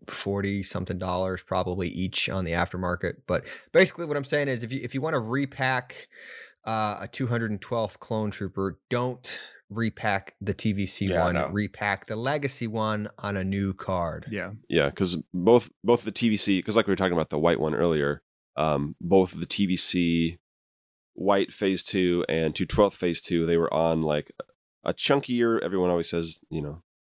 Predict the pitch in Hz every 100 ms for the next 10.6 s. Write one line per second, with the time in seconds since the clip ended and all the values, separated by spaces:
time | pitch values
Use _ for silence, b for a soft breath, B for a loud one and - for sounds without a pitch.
0 | _ _ _ - 98 90 92 - 107 95
1 | 92 90 85 80 82 80 80 82 - 80
2 | - 76 73 - 80 78 85 80 78 -
3 | 90 92 92 107 110 107 95 98 95 -
4 | 87 90 87 82 73 - 78 78 - 78
5 | - 78 76 73 80 78 82 _ _ _
6 | _ _ - 82 80 76 73 78 - -
7 | 80 98 107 87 87 - 92 - 90 87
8 | 82 76 87 85 - 80 78 78 - 80
9 | 80 80 80 78 76 73 80 76 - 80
10 | 71 71 73 71 98 85